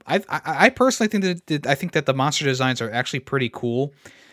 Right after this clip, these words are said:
Um, and it's gonna be interesting kinda going into this game with the knowledge of, you know, Dead Space remake coming out soon, you know. Uh, are they gonna be two very similar games, or are they gonna be two completely different games?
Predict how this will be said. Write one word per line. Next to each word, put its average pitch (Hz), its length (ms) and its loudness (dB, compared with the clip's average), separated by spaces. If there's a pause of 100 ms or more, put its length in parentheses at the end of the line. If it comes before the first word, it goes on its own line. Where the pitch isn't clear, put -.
(200)
Um, 107 440 0
and 135 160 2
it's 139 100 -2
gonna 214 120 0
be 202 100 2
interesting 180 440 -2
kinda 147 220 0
going 131 240 2
into 131 160 -2
this 120 120 0
game 120 360 -2
with 117 240 -4
the 117 100 -4
knowledge 117 400 0
of, 107 300 -2
you 120 40 -6
know, 107 120 -2
Dead 113 220 -4
Space - 360 -2
remake 117 360 -2
coming 110 220 -4
out 107 140 -4
soon, 107 320 0
you 110 80 -6
know. 107 220 -4 (420)
Uh, 104 140 -4
are 113 160 2
they 123 80 2
gonna 139 180 2
be 127 120 -2
two 127 380 -4
very 123 240 4
similar 180 320 0
games, 190 280 0
or 143 60 2
are 135 40 2
they 127 120 2
gonna 127 160 0
be 120 100 -2
two 123 500 -2
completely 120 360 -4
different 120 340 -4
games? 104 340 -8